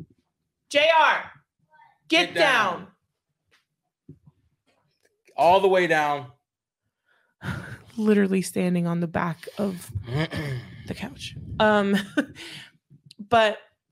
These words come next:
Speaker 1: anyway, so I went over and he showed me and it was just like, and if you know, if you've ever experienced a house fire, you know that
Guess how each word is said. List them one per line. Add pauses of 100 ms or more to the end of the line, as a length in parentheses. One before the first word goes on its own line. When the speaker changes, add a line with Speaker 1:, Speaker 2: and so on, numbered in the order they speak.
(600)
Speaker 1:
anyway,
so
I
went
over
and
he
showed
me
and
it
was
just
like, (1040)
and
if
you
know,
if
you've
ever
experienced (180)
a
house
fire,
you
know
that